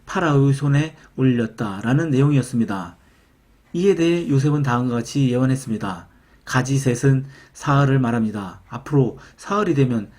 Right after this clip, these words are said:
파라오가 당신을 불러내서 직책을 되돌려 줄 것입니다. 당신은 예전에 술잔을 받들어 올린 것처럼 파라오의 손에 술잔을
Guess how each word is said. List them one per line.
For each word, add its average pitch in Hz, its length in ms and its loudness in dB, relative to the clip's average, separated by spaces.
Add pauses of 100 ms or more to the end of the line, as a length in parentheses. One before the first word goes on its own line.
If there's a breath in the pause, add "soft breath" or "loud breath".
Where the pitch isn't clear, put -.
(180 soft breath)
파라오가 131 720 -4
당신을 143 440 2
불러내서 131 600 2 (220 loud breath)
직책을 127 640 -4 (160 loud breath)
되돌려 131 400 4
줄 131 200 -2
것입니다. 110 600 -4 (320 soft breath)
당신은 143 600 2
예전에 139 580 2 (180 loud breath)
술잔을 165 600 -4 (280 loud breath)
받들어 143 460 0
올린 139 300 4
것처럼 120 480 -2 (240 loud breath)
파라오의 139 520 2
손에 131 360 -2
술잔을 123 560 -4